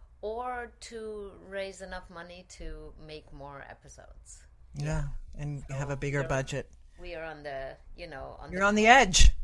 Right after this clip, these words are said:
Speaker 1: Oh, we are on the edge.
Speaker 2: <laughs>
Speaker 1: Yeah.
Speaker 2: As, as every, as every creative is in every moment, on the edge of every day.
Speaker 1: Yeah. <laughs>
Speaker 2: Well,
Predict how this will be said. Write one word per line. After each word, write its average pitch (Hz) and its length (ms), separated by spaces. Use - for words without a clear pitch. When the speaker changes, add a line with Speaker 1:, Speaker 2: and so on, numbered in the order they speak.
Speaker 1:
Oh, 131 220
we 175 160
are 175 80
on 180 140
the 220 140
edge. 226 300
Speaker 2:
<laughs> - 0
Speaker 1:
Yeah. 185 220
Speaker 2:
As, - 280
as - 140
every, 214 400
as 240 140
every 262 260
creative 247 460
is 247 280
in 214 60
every 233 220
moment, 208 400
on 196 120
the 208 120
edge 220 160
of - 100
every 208 220
day. 170 360
Speaker 1:
Yeah. 214 220
<laughs> 240 80
Speaker 2:
Well, 160 320